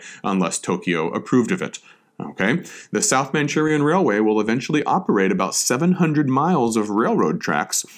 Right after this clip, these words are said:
with liberal buffer zones on either sides, including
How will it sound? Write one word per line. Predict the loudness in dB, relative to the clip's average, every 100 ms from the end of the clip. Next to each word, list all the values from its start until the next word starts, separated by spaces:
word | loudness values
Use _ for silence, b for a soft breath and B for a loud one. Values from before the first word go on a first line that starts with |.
| 0
with | 0
liberal | 4 4 6 6 6 4 4
buffer | 0 0 0 2 2
zones | 2 0 -2 -6 -2
on | -2 0 0
either | 0 2 2
sides, | 2 0 0 -2 -4 B B B
including | 0 0 4 4 6 4